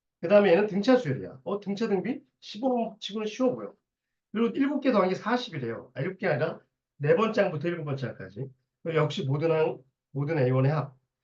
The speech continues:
근데 조건이 뭐냐면 A와 A, 로그 삼의 A n 이 자연수인 경우는 등비수열로 가고 삼분의 일씩. 얘가 자연수가 아닌 경우엔 등차수열인데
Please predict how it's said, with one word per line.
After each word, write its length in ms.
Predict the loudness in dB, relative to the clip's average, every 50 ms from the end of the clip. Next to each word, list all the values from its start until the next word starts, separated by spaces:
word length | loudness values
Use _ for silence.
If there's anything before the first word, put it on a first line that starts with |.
| _ _ _ _
근데 120 | -8 -2
조건이 380 | 0 0 0 2 2 4 4 4
뭐냐면 600 | 4 4 4 4 4 4 4 2 2 0 -2 -6 -14 _ _ _ _ _ _ _ _ _ _ _ _ _ _ _ _ _ _
A와 760 | 0 2 4 6 6 6 6 6 8 8 10 10 8 8 6 4
A, 260 | 2 2 2 2 2 -2
로그 360 | -6 -8 -8 -6 -6 -6 -6
삼의 500 | -6 -4 -4 0 4 4 6 6 4 2
A 140 | 0 -2 -2
n 120 | -2 -4
이 40 | -4
자연수인 640 | -6 -8 -4 0 0 2 0 0 -2 -2 -2 -2 0
경우는 580 | 2 2 2 2 0 2 2 2 2 0 -2 -6 _ _ _ _ _ _
등비수열로 540 | _ -6 -2 0 0 -2 0 -2 -2 -2 -2
가고 220 | -2 -4 -6 -8 -8
삼분의 340 | -8 -6 -4 -2 -2 -4
일씩. 340 | -4 -6 -10 -14 -16 -16 -18 -18 _ _ _ _ _ _ _ _ -2
얘가 160 | 0 0 0
자연수가 440 | 0 2 2 2 2 2 0 0 0
아닌 240 | 0 0 0 0 2
경우엔 240 | 2 2 2 2
등차수열인데 840 | 2 0 -2 -2 -2 -4 -2 -2 -2 -2 0 0 0 0 -2 -2 -6